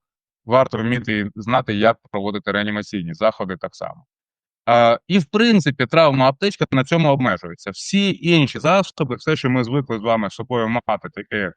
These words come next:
е, зеленка, йод, якісь таблеточки, які ми даємо людям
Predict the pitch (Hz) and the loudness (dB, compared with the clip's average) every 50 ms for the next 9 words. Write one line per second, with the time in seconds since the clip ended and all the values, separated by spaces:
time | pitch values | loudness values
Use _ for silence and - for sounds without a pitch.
0 | _ _ _ _ _ _ _ _ _ _ _ _ _ - 107 110 107 107 107 104 | _ _ _ _ _ _ _ _ _ _ _ _ _ 0 2 4 4 4 2 0
1 | - 104 104 104 104 131 151 160 180 185 175 175 175 - - - 156 151 147 147 | 0 -2 -4 -2 0 0 2 4 4 4 4 2 0 -2 0 0 0 0 0 -2
2 | 131 - _ _ - 156 160 170 160 147 131 139 139 - - 156 - - 135 127 | -6 -10 _ _ -2 0 2 4 4 2 2 -2 -4 -4 -6 -8 -4 -2 -2 -2
3 | - - - 151 170 180 156 165 147 - - 151 143 135 143 139 131 131 127 131 | -2 -2 0 2 2 2 2 -2 -6 -6 -4 -6 -4 -4 -4 -4 -4 -4 -4 -4
4 | 131 131 131 123 127 123 123 127 123 117 117 110 | -2 -2 -2 -2 -4 -4 -4 -6 -6 -6 -8 -8